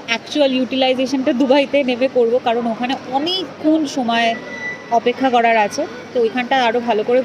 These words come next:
ঘুরবো দুবাইতে নেমে, কিন্তু এখানকারও ডিউটি ফ্রিটা একটু ঘুরি, তোমাদেরও একটু দেখাই, আশা করি তোমাদের ভালো লাগবে। তবে হ্যাঁ, ফ্লাইটে ওঠার, মানে, বোর্ডিংয়ের আগে কিন্তু আমি ভিডিও ক্লোজ করবো আজকের মতন, কারণ নয়তো আর পাবে না তোমরা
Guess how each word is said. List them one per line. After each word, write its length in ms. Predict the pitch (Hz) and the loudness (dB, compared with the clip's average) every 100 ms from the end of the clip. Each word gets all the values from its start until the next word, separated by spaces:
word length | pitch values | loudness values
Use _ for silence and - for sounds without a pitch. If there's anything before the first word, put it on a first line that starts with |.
| - | 0
ঘুরবো 260 | 240 202 214 - - - - - - 220 | -4 -2 -4 -6 -16 -16 -18 -18 -12 -4
দুবাইতে 340 | 269 285 277 233 | 2 2 2 -2
নেমে, 160 | 214 285 | -2 -4
কিন্তু 160 | 302 247 247 | -4 0 -2
এখানকারও 440 | 262 285 294 302 | 0 -2 0 0
ডিউটি 280 | 285 269 277 | 0 -4 -6
ফ্রিটা 240 | 285 285 285 | -8 -4 -4
একটু 120 | 277 247 | -4 -6
ঘুরি, 140 | 254 262 | -6 -6
তোমাদেরও 320 | 233 208 214 240 | -6 -4 -2 -2
একটু 120 | 277 233 | -2 -2
দেখাই, 220 | 214 226 220 - - 214 | -2 -4 -10 -12 -14 -8
আশা 180 | 220 220 | -4 0
করি 140 | 233 233 | 0 -2
তোমাদের 240 | 220 226 226 | -2 -2 0
ভালো 140 | 196 202 | 0 2
লাগবে। 180 | 208 269 | 0 0
তবে 220 | 262 262 277 | 0 0 0
হ্যাঁ, 160 | 302 - - - - - - 247 | -2 -4 -12 -18 -18 -20 -16 -4
ফ্লাইটে 880 | 247 233 240 277 302 - - 311 311 | 0 2 2 0 -4 -6 -4 0 2
ওঠার, 280 | 294 269 285 | 2 2 0
মানে, 160 | 262 254 | 0 0
বোর্ডিংয়ের 640 | 214 233 247 269 277 294 | 0 2 2 2 0 2
আগে 260 | 262 214 247 | 2 0 -2
কিন্তু 320 | 277 269 302 | -4 -4 -2
আমি 240 | 285 247 262 | -2 0 -2
ভিডিও 360 | 233 226 233 233 226 214 - - - - | -2 0 0 2 0 -4 -12 -18 -20 -6
ক্লোজ 240 | 254 247 247 - | 2 2 2 2
করবো 200 | 233 233 | 2 2
আজকের 340 | 220 202 233 | 0 0 -4
মতন, 280 | 226 226 294 277 | -4 -4 -2 0
কারণ 180 | 240 233 233 - - - - - - | 0 -2 -6 -12 -16 -16 -16 -18 -6
নয়তো 240 | 254 262 277 262 | -2 2 2 2
আর 60 | 254 | 2
পাবে 180 | 247 240 240 | 2 2 2
না 40 | 226 | -2
তোমরা 200 | 214 | 0